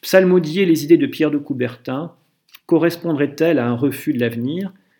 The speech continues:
Telle est la question que je voudrais résoudre ici et que je déclinerai de trois façons. D'abord, essayer de comprendre comment Pierre de Coubertin et d'autres, euh, est parvenu à inoculer un système de valeurs au sport,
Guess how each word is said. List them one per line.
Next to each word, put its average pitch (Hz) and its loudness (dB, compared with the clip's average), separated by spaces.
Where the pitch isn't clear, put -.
Telle 175 2
est 156 4
la 123 0
question 160 -4
que 160 -10
je 131 -6
voudrais 123 -6
résoudre 127 -2
ici 185 -4
et 131 -4
que 139 -4
je 143 -2
déclinerai 143 -2
de 143 0
trois 139 0
façons. 110 -8
D'abord, 170 -2
essayer 170 2
de 170 -4
comprendre 135 -4
comment 147 0
Pierre 139 -2
de 139 0
Coubertin 156 -4
et 139 -2
d'autres, 196 -4
euh, 135 -14
est 170 0
parvenu 175 2
à 135 4
inoculer 165 2
un 117 -2
système 156 0
de 135 0
valeurs 131 0
au 127 -2
sport, 135 -4